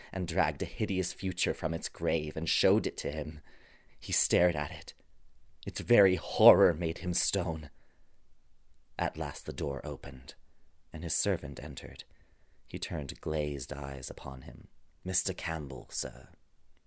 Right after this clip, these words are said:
said the man. A sigh of relief broke from his parched lips, and the color came back to his cheeks. "Ask him to come in at once, Francis." He felt that he was himself again.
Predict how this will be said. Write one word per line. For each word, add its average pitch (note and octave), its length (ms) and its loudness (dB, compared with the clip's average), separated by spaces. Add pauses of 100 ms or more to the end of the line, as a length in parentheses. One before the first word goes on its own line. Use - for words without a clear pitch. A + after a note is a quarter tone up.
(140)
said - 220 -2
the - 80 -10
man. A#1+ 360 -12 (800)
A F#2+ 60 -12
sigh G2+ 340 -2
of E2+ 200 -2
relief E2+ 720 -4 (120)
broke G2+ 320 0
from D#2+ 180 -6
his D#2 120 -6
parched - 560 0
lips, E2 400 -2 (240)
and F2 100 -6
the E2+ 60 -4
color F#2 420 4
came E2 280 -6
back E2 240 0
to - 160 -8
his D2+ 120 -4
cheeks. - 460 -6 (960)
"Ask - 300 4
him F#2+ 80 -2
to - 80 -2
come F#2 240 -2
in E2+ 40 0
at F2 160 -6
once, D#2+ 320 -4
Francis." - 540 -2 (800)
He - 140 -12
felt D3 340 4
that - 360 -2 (260)
he C3 120 -6
was A2+ 140 0
himself G#2+ 500 0
again. - 460 -14